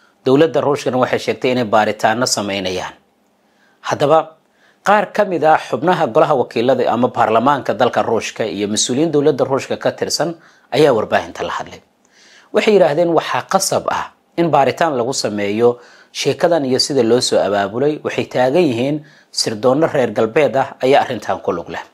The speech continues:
Bilowgii weerarka markii uu dhacay, een, mas-uuliyiin ka tirsan dowladda Ukraine ayaa si hafasho leh waxay u yiraahdeen, "Annaga ayaa ka dambeynaa weerarka."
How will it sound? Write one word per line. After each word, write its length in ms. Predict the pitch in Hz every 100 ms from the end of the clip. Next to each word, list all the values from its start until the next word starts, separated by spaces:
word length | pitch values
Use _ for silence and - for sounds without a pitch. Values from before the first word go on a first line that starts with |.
| _ _ _ _ _ _ _ _ _ _
Bilowgii 340 | 185 233 196 214
weerarka 420 | 190 202 175 180
markii 280 | 175 - 156
uu 140 | 123
dhacay, 400 | 120 117 151 165 -
een, 420 | 113 110 107 107
mas-uuliyiin 380 | 113 - 147 170
ka 80 | 165
tirsan 340 | - 131 151 127
dowladda 360 | 127 135 123 110
Ukraine 360 | 104 131 113 127
ayaa 480 | 113 113 117 107 95 _ _
si 160 | - 156
hafasho 400 | 123 - 127 139
leh 60 | 123
waxay 220 | 120 113
u 60 | 110
yiraahdeen, 400 | 107 101 110 107
"Annaga 220 | 117 120
ayaa 160 | 110 107
ka 80 | 113
dambeynaa 400 | 104 98 104 101
weerarka." 520 | 113 139 139 165 160